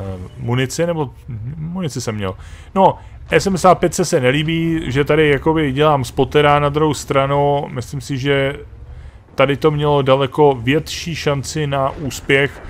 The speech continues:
protože zkrátka nás je tady více a bránit ten cap pak můžeme.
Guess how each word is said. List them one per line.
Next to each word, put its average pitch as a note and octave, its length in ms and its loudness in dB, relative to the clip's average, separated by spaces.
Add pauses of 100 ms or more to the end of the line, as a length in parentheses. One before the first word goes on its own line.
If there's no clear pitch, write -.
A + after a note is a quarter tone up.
(200)
protože C3 300 -6
zkrátka C3 540 -2
nás C3 380 -2
je C3+ 140 0
tady B2 560 0
více A2 400 -4
a A2 200 0
bránit C3 420 0
ten C3+ 220 -4
cap C3+ 180 0 (160)
pak - 260 -4
můžeme. A2 380 -2